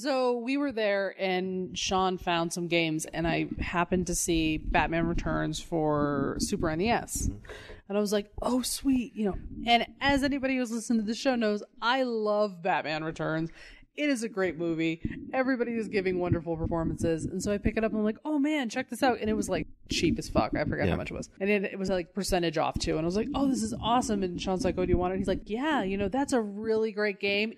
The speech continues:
Speaker 1: even though the movie was terrible. And I was almost like, "Shut your mouth."
Speaker 2: Oh,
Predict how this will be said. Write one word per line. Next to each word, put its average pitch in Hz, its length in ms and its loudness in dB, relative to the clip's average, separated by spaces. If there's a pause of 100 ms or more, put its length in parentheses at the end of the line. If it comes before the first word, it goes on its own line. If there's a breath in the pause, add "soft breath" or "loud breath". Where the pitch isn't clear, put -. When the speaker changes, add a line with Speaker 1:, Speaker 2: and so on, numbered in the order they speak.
Speaker 1:
even 220 200 2
though 208 120 4
the 196 80 0
movie 185 240 2
was 175 140 0
terrible. 165 420 2
And 185 120 0
I 185 120 4
was 185 160 -2
almost 185 240 0
like, 180 100 -6
"Shut - 480 4
your 247 220 6
mouth." 262 500 6 (340)
Speaker 2:
Oh, 302 320 0